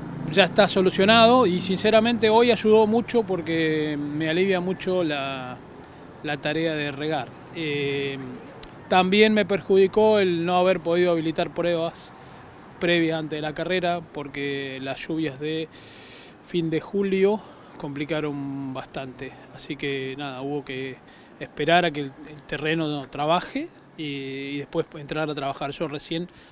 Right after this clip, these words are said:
la semana pasada. Habíamos arreglado una clínica con Leo Díaz para los primeros días de agosto.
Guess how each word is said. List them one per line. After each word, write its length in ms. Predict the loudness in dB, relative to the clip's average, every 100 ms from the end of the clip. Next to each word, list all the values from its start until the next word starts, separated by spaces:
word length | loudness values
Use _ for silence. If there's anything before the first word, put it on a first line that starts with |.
| -8
la 120 | -4
semana 380 | -4 -2 0 0
pasada. 460 | -2 -4 -6 -8 -16 -20 -20 -18 -10 0
Habíamos 400 | 6 6 6 6
arreglado 340 | 6 8 8
una 160 | 8 4
clínica 440 | 4 4 4 2
con 160 | 2 4
Leo 240 | 6 6
Díaz 560 | 6 8 6 4 0 -6
para 180 | -2 0
los 120 | 0
primeros 520 | 0 0 2 4 4 4
días 280 | 4 4
de 120 | 4 4
agosto. 600 | 4 4 2 0 0